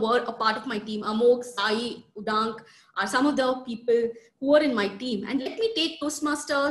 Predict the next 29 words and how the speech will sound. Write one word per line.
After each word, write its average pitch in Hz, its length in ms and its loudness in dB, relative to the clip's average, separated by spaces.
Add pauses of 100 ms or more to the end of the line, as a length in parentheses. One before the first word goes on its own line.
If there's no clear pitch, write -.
Sai 302 240 2 (120)
for 254 80 0
an 233 120 -2
example. 202 560 -4 (380)
He 427 180 4
was 466 80 4
a 415 140 -2
sergeant 330 480 4
at - 200 -8
arms 240 180 0
and 254 220 -6
he 330 400 0 (360)
was 453 180 2
told 403 320 6
of 320 60 -2
what 277 180 4
are 302 220 6
his 277 100 -2
duties 240 440 -6
to 226 80 -8
do. 208 200 -6 (680)
It 392 300 -6
was 370 220 2
his 320 180 0
willingness 320 760 2
to 247 100 -2
learn 208 440 0
and 208 320 -4
grow 202 480 -2